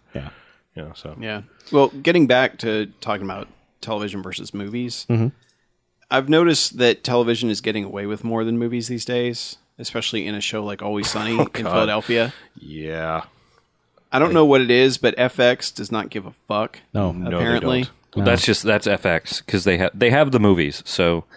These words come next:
Speaker 4: they don't give a fuck.
Speaker 3: Yeah,
Speaker 1: Yeah.
Speaker 3: but, like, Always Sunny, like, I've, the rule always for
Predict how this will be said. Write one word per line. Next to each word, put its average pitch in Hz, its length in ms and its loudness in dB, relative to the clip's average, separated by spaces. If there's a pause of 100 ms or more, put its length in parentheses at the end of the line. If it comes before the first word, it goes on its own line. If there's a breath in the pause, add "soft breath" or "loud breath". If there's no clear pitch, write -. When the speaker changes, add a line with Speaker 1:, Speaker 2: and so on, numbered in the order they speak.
(200 soft breath)
Speaker 4:
they 95 80 0
don't 90 140 0
give 85 120 -2
a 78 40 -8
fuck. - 240 -2
Speaker 3:
Yeah, 123 100 -4
Speaker 1:
Yeah. 107 280 0 (120)
Speaker 3:
but, 123 320 0
like, 131 240 2
Always 143 300 4
Sunny, 131 240 2
like, 120 200 0
I've, 113 380 -2 (680)
the 127 80 0
rule 127 360 6
always 107 520 0
for 104 580 -8